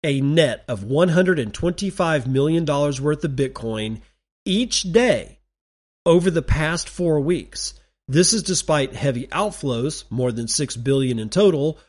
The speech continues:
from the Grayscale Bitcoin Trust, which has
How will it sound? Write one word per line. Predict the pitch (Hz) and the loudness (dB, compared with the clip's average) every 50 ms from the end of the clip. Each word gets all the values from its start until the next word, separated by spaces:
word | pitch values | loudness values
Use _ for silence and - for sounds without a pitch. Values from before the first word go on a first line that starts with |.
| _ _ _ _ | _ _ _ _
from | - 170 170 165 160 160 151 | 2 4 4 4 4 2 2
the | 139 127 | -2 -2
Grayscale | 120 139 147 147 151 139 - - 151 135 127 117 | 0 0 2 2 0 0 -2 -2 0 0 0 -2
Bitcoin | 113 131 131 127 - - 131 135 120 113 113 | -4 -6 -6 -6 -10 -10 -8 -6 -6 -6 -8
Trust, | - - 214 208 165 160 - - | -2 2 2 4 4 2 0 -2
which | 143 139 - - | -4 -4 -2 -2
has | 143 135 131 123 - - | 0 0 -2 -2 -4 -8